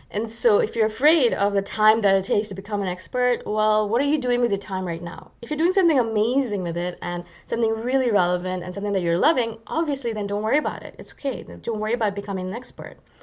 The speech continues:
But I can imagine that a lot of us are not spending our time doing that. We're spending our times being lazy or being bored or wasting our time or having useless, meaningless arguments with people online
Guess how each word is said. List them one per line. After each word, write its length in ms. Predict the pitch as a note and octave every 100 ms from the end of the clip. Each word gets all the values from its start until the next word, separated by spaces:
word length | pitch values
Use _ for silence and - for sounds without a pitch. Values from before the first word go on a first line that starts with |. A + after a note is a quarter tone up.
| - - - -
But 80 | G#3+
I 120 | G#3+
can 120 | B3+
imagine 640 | B3+ C4 F4+ C4 A3+ G#3+
that 240 | G3+ F#3 -
a 80 | F#3
lot 240 | F#3 C#4
of 140 | C4+
us 100 | G3+
are 100 | F3+
not 380 | F3 G3 G3 -
spending 300 | - E3+ E3+
our 120 | E3
time 220 | E3+ D3+ E3+
doing 180 | D#3+
that. 180 | - -
We're 240 | D#3+ F3 F3
spending 280 | - F#3+ F3+
our 80 |
times 300 | F3 F3+ F3
being 260 | F3 F3 F3
lazy 560 | F#3+ D#4 C#4 C#4 C#4 C#4 - - -
or 220 | F#3 F#3
being 200 | F#3 F3+
bored 540 | F3 B3+ B3 A#3 A#3 - - - -
or 300 | F#3 F#3 F3+
wasting 260 | G3 - G#3
our 120 | G#3
time 680 | - B3 C4 B3 A#3+ A#3+ - _ _ _ - - -
or 320 | G#3 G#3+ G#2 E3
having 380 | G#3 A3 A3+
useless, 480 | G#3+ A#3+ B3 A#3+ A#3+
meaningless 420 | A3 A3 G#3+ G#3
arguments 460 | F3 G3 G#3 G#3 G3
with 80 | G3
people 200 | G3 G3
online 640 | F#3 F#3+ C#4+ C4 B3 B3